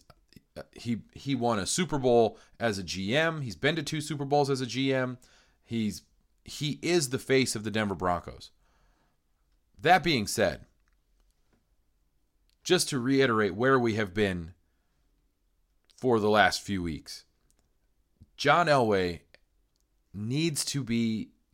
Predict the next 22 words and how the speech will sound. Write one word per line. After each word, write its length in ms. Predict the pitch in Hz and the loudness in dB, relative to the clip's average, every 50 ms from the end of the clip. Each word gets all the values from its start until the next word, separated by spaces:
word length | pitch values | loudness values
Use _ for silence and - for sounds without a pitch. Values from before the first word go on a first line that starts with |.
| _ - | _ -8
given 400 | - 113 120 104 - - 101 95 - - | -4 -4 -2 -2 -2 -4 -6 -6 -6 -4
a 100 | - 101 | -4 -2
lot 600 | 95 82 85 92 90 92 90 - - - - - - _ _ _ _ _ _ _ _ _ _ | -2 -2 -2 0 0 2 0 0 -4 -8 -14 -18 -18 _ _ _ _ _ _ _ _ _ _
of 220 | - 104 104 92 85 | -2 0 0 0 -2
the 80 | 92 | -8
blame 420 | 80 82 85 85 78 76 71 71 73 _ _ - | -8 -8 -8 -8 -8 -10 -12 -14 -18 _ _ -16
because 320 | - 104 - - 151 - | -16 -12 -8 -6 -6 -6
he 80 | - 147 | -6 -6
could 220 | - - 196 185 | -2 2 2 2
have 100 | 170 139 | 2 2
moved 260 | 131 135 127 104 95 113 | 0 -2 -2 0 2 2
on 180 | 98 95 92 | 2 2 0
from 160 | - 95 92 | -2 -8 -8
Vance 260 | 78 92 87 85 80 - | -6 -6 -6 -6 -6 -8
Joseph. 520 | - 82 78 71 - - - - - _ _ _ _ _ _ _ _ _ | -8 -8 -10 -10 -12 -14 -16 -18 -20 _ _ _ _ _ _ _ _ _
He 140 | - 135 | -10 -8
had 260 | 117 131 160 165 160 127 | -2 0 2 2 2 2
the 140 | 127 117 | 2 2
opportunity. 680 | 101 98 - - 87 - - 95 90 85 76 69 67 - _ _ _ _ _ _ _ _ - | 2 2 2 0 -6 -8 -8 -8 -8 -8 -8 -12 -14 -16 _ _ _ _ _ _ _ _ -12
It 180 | - 80 - - | -12 -12 -10 -8
sounds 460 | - - 143 175 214 233 202 139 107 | -6 0 2 4 4 4 4 2 2
like, 380 | 107 104 98 98 101 98 - | 4 4 4 4 2 -2 -8